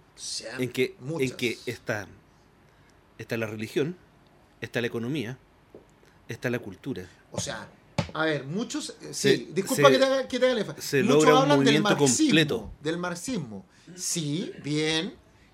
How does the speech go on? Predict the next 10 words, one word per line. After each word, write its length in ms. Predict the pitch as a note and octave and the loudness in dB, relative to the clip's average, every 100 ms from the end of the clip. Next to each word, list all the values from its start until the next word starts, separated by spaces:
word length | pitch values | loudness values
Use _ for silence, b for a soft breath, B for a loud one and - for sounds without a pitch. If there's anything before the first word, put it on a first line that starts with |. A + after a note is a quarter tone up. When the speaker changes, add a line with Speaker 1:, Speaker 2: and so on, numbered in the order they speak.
| b b - - | b b -20 -6
Speaker 1:
Carlos 600 | C#4 E4+ F#4+ F4+ B3+ G#3 | 0 0 -2 -6 -6 -4
Marx 720 | A3 C#4+ F#4+ - - - - _ - | -4 -2 -2 -4 -14 -20 -20 _ -12
y 160 | B2 | -8
Engels 300 | G3 G#3 D3+ | -6 -6 0
Speaker 2:
Y 100 | C3+ | 2
Engels. 440 | C3 A2+ D3+ - - | 4 2 -4 -6 0
Speaker 1:
eran 400 | G3 F#3+ F#3+ A3+ - | 4 4 2 -4 -6
economistas, 960 | E4+ E4 E4 D#4 E4 G4 E4+ - - C#3 | -4 -2 -2 -2 0 2 2 0 -6 -8
perrito. 580 | - C#3 D3+ C#3+ C3 | -6 -6 -6 -4 -4
Speaker 2:
Exacto. 60 | B2 | -6